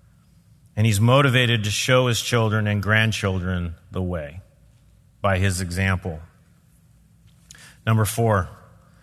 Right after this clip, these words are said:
the Deuteronomy six man is steadfast.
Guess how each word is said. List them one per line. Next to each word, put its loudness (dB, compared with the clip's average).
the -2
Deuteronomy 4
six -2
man 2
is -2
steadfast. -2